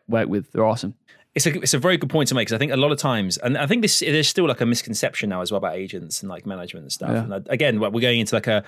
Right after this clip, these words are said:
Speaker 2: a realm here that for you guys, um, at home, you're thinking, you may have thought before, how, you know, how does that kind of work with, like, managements and agencies and stuff? And, uh,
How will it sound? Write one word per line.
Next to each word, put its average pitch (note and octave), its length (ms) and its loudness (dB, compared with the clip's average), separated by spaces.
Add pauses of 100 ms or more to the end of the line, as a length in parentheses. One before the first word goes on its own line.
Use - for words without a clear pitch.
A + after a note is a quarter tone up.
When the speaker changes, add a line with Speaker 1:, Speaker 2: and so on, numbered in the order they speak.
(260)
Speaker 2:
a A#2+ 80 4
realm B2 300 6
here G#2+ 260 2
that G#2+ 400 0
for - 100 -4
you A2 140 2
guys, G2+ 580 0
um, F#2+ 440 -4 (200)
at F#2+ 140 -6
home, A#2 220 2
you're G2 80 0
thinking, G2+ 540 0 (460)
you E3 100 4
may A3 120 6
have E3 100 2
thought F#3 140 4
before, C3+ 360 4
how, - 200 -6 (240)
you C#3+ 160 0
know, A#2 100 -6 (140)
how D#3+ 120 0
does D3+ 140 4
that D3 160 0
kind C3+ 140 2
of G#2+ 80 0
work B2+ 380 4
with, G#2+ 120 0
like, G2 160 0
managements G#2 400 -4
and G#2+ 80 0
agencies G2+ 460 -4
and G2 80 -10
stuff? G2 300 -6
And, G2+ 140 -10
uh, G#2 100 -6